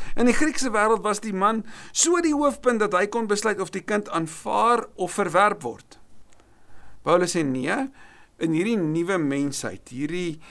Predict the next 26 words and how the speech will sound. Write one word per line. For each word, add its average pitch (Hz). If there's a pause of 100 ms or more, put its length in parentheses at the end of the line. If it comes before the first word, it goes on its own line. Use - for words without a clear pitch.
(240)
nuwe 170
familie 156
van 151
God, 120
hierdie 170 (360)
herskepping 185
van 170
die 143
Here, 127 (320)
is 156
die 196
verhoudings 170
anders. - (440)
Man 143
en 208
vrou 214
is 208
een. 151 (840)
Hulle 131
is -
nie 226
verskillend 156
nie. 165 (1700)
Kinders 220
eer 202
hulle 185